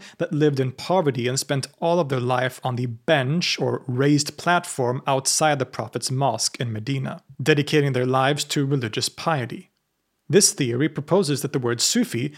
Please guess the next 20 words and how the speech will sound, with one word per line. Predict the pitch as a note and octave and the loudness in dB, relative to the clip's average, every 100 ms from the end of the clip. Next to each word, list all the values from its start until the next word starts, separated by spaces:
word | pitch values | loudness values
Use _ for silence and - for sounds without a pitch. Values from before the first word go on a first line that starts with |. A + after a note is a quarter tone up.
| - | -4
thus | C#3+ - | -2 -2
comes | - C#3+ B2 | -2 -4 -2
from | C#3 | -2
the | B2 A#2+ | -2 -2
Sufa, | - - G3+ - C3 - _ - | 0 2 2 0 -4 -6 _ -4
thus | C3 - | -4 0
indicating | D3 C3+ C#3 C3 | -2 0 0 0
that | B2 | -2
the | B2+ | -4
Sufis | - A3+ - C3 - - - | -2 -4 -2 -2 -4 -8 -4
are | C#3 | -2
the | C3 D3 | -2 0
heirs | D#3 D#3+ C3+ C3+ | 4 6 4 2
of | - C3+ | 0 0
these | C#3 - | -2 -2
particular | D3 C3+ E3+ E3+ C#3 | -6 -2 -4 0 -2
companions | C3+ C3 - E3 D#3 G#2+ A2 | -2 -8 -6 -4 -4 -4 -6
of | C#3 | -6
the | A#2+ | -8
Prophet. | - C#3 - D#3+ | -6 -8 -8 -16